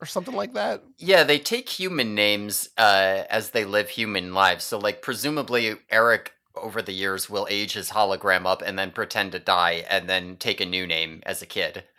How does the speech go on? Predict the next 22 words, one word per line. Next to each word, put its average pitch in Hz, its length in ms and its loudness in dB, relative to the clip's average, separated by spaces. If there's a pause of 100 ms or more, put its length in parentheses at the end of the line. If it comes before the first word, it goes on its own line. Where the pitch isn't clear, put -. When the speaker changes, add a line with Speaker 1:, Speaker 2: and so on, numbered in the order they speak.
(220)
Speaker 1:
Yeah, 147 160 2
but 143 140 2
we 175 140 0
don't, 214 260 2
he, 202 280 -6
he 226 280 -4
only 170 280 0
says 139 280 0
he's 123 180 -4
Eric. 98 480 -6 (240)
Like, 107 120 -6
Speaker 2:
Yeah, 139 160 10
Speaker 1:
he 127 60 8
Speaker 2:
I - 40 8
don't 294 80 4
Speaker 1:
doesn't 107 160 -4
Speaker 2:
know 170 140 6
that 127 180 2
we 113 140 2
ever 104 200 4
find 95 340 2
out 95 300 4